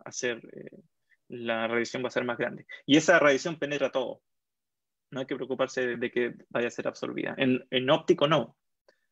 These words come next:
En óptico sí va a ser absorbida, pero en, en, en radio va, va a penetrar fácilmente.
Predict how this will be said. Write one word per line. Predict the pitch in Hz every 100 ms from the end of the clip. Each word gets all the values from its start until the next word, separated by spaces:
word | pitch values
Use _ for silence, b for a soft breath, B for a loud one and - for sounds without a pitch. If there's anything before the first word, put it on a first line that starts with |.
| _
En | 139
óptico | 131 156 135
sí | -
va | 156
a |
ser | 139 127
absorbida, | - 123 113 127 135
pero | 123 120
en, | 113 110
en, | - 113 -
en | - 113 117
radio | 127 131 139 131
va, | 123 113 - - 120
va | 117
a |
penetrar | 117 120 - 123
fácilmente. | 120 - 127